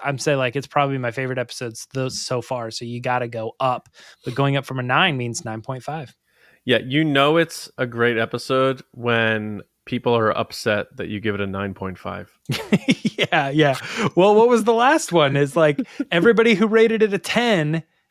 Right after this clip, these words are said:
Speaker 1: you know, then, what was it? Was it episode four? Right? Just the
Speaker 2: Yeah.
Speaker 1: previous
Speaker 2: Yeah,
Speaker 1: one?
Speaker 2: there's been a lot of
Speaker 1: It's like
Speaker 2: tens. People are loving the series.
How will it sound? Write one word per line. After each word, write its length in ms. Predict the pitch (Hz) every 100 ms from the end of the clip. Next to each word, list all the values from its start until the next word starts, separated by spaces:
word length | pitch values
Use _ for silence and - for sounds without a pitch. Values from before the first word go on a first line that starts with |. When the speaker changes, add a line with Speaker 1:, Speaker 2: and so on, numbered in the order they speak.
| -
Speaker 1:
you 100 | 156
know, 380 | 160 160 165 180
then, 640 | 147 190 254 156 139 156 _ _
what 300 | 156 160 180
was 280 | 185 208 226
it? 180 | 262
Was 160 | 160 143
it 120 | 151
episode 540 | 165 156 165 170 165 147
four? 580 | - - 131 190 269 - _ _ _ _ _ _
Right? 240 | 165 214 - _ 101
Just 360 | 104 101 101
the 60 | 101
Speaker 2:
Yeah. 80 | 101
Speaker 1:
previous 340 | - 160 135 123
Speaker 2:
Yeah, 60 | 104
Speaker 1:
one? 140 | 226
Speaker 2:
there's 100 | 131
been 140 | 131
a 40 | 131
lot 180 | 131 127
of 60 |
Speaker 1:
It's 80 | 131
like 220 | 143 165
Speaker 2:
tens. 120 | - - 98
People 220 | 151 180
are 60 | 175
loving 200 | 165 170
the 60 | 156
series. 500 | 156 147 101 -